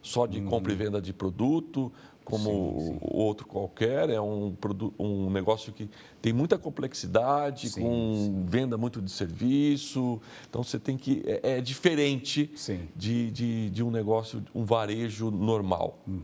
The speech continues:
Speaker 1: ali. Então, é, é, a gente conseguiu um know-how muito bom e a Vivo investiu bastante com a gente.
Speaker 2: Sim.
Speaker 1: Daí a gente foi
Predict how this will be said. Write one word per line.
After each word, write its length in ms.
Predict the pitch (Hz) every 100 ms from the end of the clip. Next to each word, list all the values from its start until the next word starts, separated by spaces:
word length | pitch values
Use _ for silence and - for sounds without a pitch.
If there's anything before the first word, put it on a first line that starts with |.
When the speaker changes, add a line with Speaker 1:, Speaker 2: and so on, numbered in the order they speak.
| 80
Speaker 1:
ali. 320 | - 87 85 85
Então, 560 | 85 95 101 113 117 - - - -
é, 400 | - 98 - 92
é, 40 | 92
a 60 |
gente 300 | 92 101 -
conseguiu 500 | - 110 107 98 107
um 20 | 110
know-how 380 | 107 90 104
muito 280 | 107 127 165
bom 400 | 123 117 139 226 - - - -
e 120 | 165
a 40 |
Vivo 320 | 147 165 185
investiu 360 | 190 196 202 -
bastante 440 | 185 - 175 165
com 100 | -
a 40 | 190
gente. 380 | 190 117 92 82
Speaker 2:
Sim. 60 |
Speaker 1:
Daí 140 | 98 107
a 60 |
gente 180 | 120 117
foi 220 | - 127